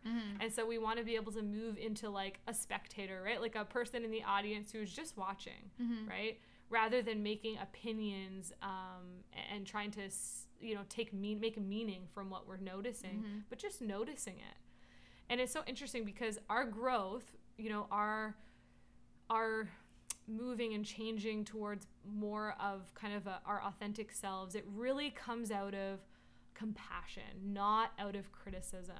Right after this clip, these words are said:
Speaker 1: Mm-hmm.
Speaker 2: right? Um, and so I think that that's just so important to really highlight, right? We cannot grow out of criticism. Our growth actually is, comes out of compassion.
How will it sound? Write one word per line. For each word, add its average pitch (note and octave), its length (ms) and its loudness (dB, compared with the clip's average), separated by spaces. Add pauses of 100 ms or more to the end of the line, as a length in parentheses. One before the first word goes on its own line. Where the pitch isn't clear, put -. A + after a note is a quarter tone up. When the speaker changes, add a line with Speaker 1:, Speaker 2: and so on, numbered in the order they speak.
(140)
Speaker 1:
Mm-hmm. G#3 160 0
Speaker 2:
right? G3+ 380 0 (400)
Um, G3 540 2 (260)
and G#3+ 160 0
so A3 80 0
I G#3+ 80 2
think A3 220 0
that G#3+ 200 -4
that's G3+ 200 -4
just - 320 -4
so G3+ 240 0
important G3+ 460 -2
to G3+ 120 -6
really F#3 320 -6
highlight, F3+ 720 -8
right? F#3+ 240 -4
We G3+ 120 -4
cannot G3+ 480 0
grow G3 440 -2
out F#3+ 200 -4
of F#3 240 -10
criticism. A#3 800 -2 (500)
Our G#3+ 160 2
growth G3+ 480 -4
actually F#3+ 360 -4
is, F#3+ 200 -10
comes G3 240 -6
out F3+ 140 -8
of F3+ 100 -14
compassion. - 600 -10